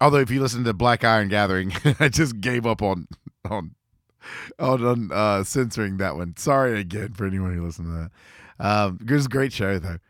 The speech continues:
Uh, as long as you weren't listening with your kids in the car. I think, um, I'm even struggling talking about this because I, I, so l-, l-, let me take a step back here. Uh, I, I went, uh, I'm, I'm in the process of going on board with a,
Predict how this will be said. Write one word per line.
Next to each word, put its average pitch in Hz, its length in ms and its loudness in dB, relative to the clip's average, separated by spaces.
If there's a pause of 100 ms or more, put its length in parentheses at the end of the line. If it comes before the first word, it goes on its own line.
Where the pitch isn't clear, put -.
(380)
Uh, 85 160 -8
as 98 120 -2
long 120 140 0
as 107 80 -2
you 120 60 2
weren't 110 140 0
listening 98 240 -2
with 87 100 -4
your 76 80 -10
kids 92 240 -4
in 87 60 -6
the 82 60 -10
car. 87 220 -4 (1120)
I 151 120 4
think, 151 220 0
um, 123 280 4 (320)
I'm 165 160 4
even 214 180 4
struggling 170 400 4
talking 156 360 4
about 127 160 2
this 117 120 -2
because 120 280 0
I, 131 180 4
I, 139 140 0 (260)
so 202 300 0 (680)
l-, 214 160 -4
l-, 214 220 -4
let 202 160 2
me 202 140 0
take 165 160 0
a 147 40 0
step 127 200 2
back 113 240 4
here. 90 360 -4
Uh, - 40 0
I, 101 480 0
I 120 80 2
went, 135 320 0 (100)
uh, 104 120 -6 (280)
I'm, 117 300 0
I'm 117 200 0
in 135 80 2
the 139 60 0
process 156 480 2
of 123 100 -2
going 127 280 2
on 117 140 0
board 101 220 2
with 95 160 -4
a, 92 80 -8